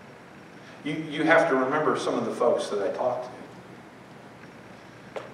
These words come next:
One guy confessed to, um, cheating on his brother with his brother's wife, turning her to meth, and then turning her out to sell her body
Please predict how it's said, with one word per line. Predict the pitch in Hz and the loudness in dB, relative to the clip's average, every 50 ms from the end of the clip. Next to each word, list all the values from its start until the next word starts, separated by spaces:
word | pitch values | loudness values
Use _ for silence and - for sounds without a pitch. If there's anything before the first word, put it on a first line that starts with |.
| - - - - - - - - - - - | -16 -16 -18 -18 -18 -18 -18 -18 -18 -12 -4
One | 143 127 156 165 - - | 8 10 12 12 12 12
guy | 139 139 127 127 131 - - - - - - - - - - - - - - - - | 12 12 12 12 12 10 8 6 4 0 -4 -6 -8 -12 -14 -16 -16 -16 -14 -8 -4
confessed | - 127 123 - - - - 127 - - - - - - | -2 -2 0 8 10 12 12 12 12 8 4 0 -2 2
to, | 123 113 110 110 107 107 107 107 107 107 - - - - - - - - - - - | 4 4 6 6 6 4 2 2 0 -2 -6 -10 -14 -14 -14 -16 -16 -16 -16 -6 0
um, | - 107 101 98 98 98 98 - - - - - - - - - - - - - - - - - - - - - - - - - - - - - - - - - - - - - - | 4 4 6 6 4 2 -2 -4 -8 -10 -12 -14 -16 -16 -18 -18 -18 -18 -18 -18 -18 -18 -18 -16 -16 -16 -14 -14 -14 -14 -14 -16 -18 -18 -18 -18 -18 -18 -18 -18 -18 -18 -16 -12 -6
cheating | - - 147 147 147 143 139 | 2 4 6 8 8 8 6
on | 127 123 - | 6 6 4
his | - - - - - - - - - | 2 -2 -4 -4 -6 -6 -6 0 6
brother | 131 131 131 131 123 110 104 107 - - - | 10 12 12 12 12 12 8 6 4 4 2
with | 113 110 104 107 104 | 2 2 2 2 0
his | - - | 0 0
brother's | - - 113 107 101 - - - | 4 6 8 8 8 8 6 4
wife, | 110 110 113 - - - - - - - - - - - - - - - - - - - - - - - - - - - - - - - - - | 6 10 10 10 10 10 6 2 0 -4 -8 -12 -14 -14 -16 -8 -4 -2 -2 -2 -4 -8 -10 -12 -12 -14 -14 -16 -16 -18 -18 -18 -18 -18 -14 -8
turning | - - 156 151 147 143 135 131 135 | 0 4 6 8 8 8 6 4 4
her | - - 143 143 139 135 131 | 6 8 10 10 10 8 6
to | - - 127 110 101 | 4 0 0 0 0
meth, | 104 104 107 - - - - - - - - - - - - - - - - - - - - - - - - - - - - - - | 2 2 2 2 2 0 -2 -4 -8 -10 -12 -14 -14 -16 -16 -16 -16 -16 -16 -16 -16 -16 -14 -14 -14 -14 -14 -14 -16 -16 -16 -14 -8
and | 117 117 | -2 0
then | 113 113 113 | 2 2 2
turning | - - 147 147 139 135 127 | 2 4 6 8 8 8 6
her | - - - 156 156 - 196 - | 6 4 8 10 12 12 12 12
out | 135 - - - - - | 12 12 10 10 8 6
to | - - | 4 4
sell | - 123 110 107 | 6 8 10 10
her | 104 98 - | 10 8 8
body | 107 110 120 127 - - - - - | 12 12 12 12 12 12 10 6 2